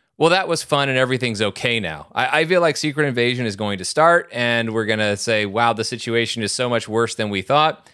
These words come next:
And then we're gonna get to the end of that and be like, "Oh no, now it's much worse." And, and I feel like that's what Secret Invasion sets us up for. This isn't the kind of story, like, that's part of why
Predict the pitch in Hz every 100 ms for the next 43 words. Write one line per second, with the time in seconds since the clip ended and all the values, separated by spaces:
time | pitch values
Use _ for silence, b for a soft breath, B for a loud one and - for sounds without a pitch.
0 | b b - 117 131 127 123 120 113 120
1 | - 113 113 170 190 151 127 120 110 113
2 | 110 110 120 143 156 123 101 139 143 -
3 | 113 151 107 85 71 - - 113 110 117
4 | - 143 139 - 131 135 - 127 117 -
5 | 123 120 110 110 113 107 - 110 - 98
6 | 117 - 90 90 110 123 170 160 139 135
7 | 131 120 - 117 117 110 104 b b b
8 | b - 131 151 - 170 156 139 131 127